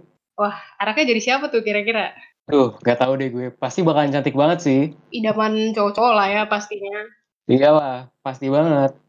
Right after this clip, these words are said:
Speaker 2: Yang pakai beat kayaknya mundur deh.
Speaker 1: Yang pakai beat mundur dulu.
Speaker 2: Oh, itu udah susah sih menurut gue.
Speaker 1: Susah banget ya. Nah, sekarang kita langsung aja nih, Am, masuk ke topik kita hari ini.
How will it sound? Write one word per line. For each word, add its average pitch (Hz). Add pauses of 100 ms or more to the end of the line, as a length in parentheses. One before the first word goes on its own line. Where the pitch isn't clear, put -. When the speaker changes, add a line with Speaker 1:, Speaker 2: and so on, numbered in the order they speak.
Speaker 2:
Yang 135
pakai 143
beat 170
kayaknya 190
mundur 147
deh. 123 (320)
Speaker 1:
Yang 233
pakai 233
beat 285
mundur 254
dulu. 311 (360)
Speaker 2:
Oh, 123
itu 151
udah 139
susah 156
sih 170
menurut 143
gue. 139
Speaker 1:
Susah 196
banget 196
ya. 190 (160)
Nah, 185
sekarang 226
kita 240
langsung 214
aja 202
nih, 240
Am, 190
masuk 196
ke -
topik 202
kita 208
hari 202
ini. 190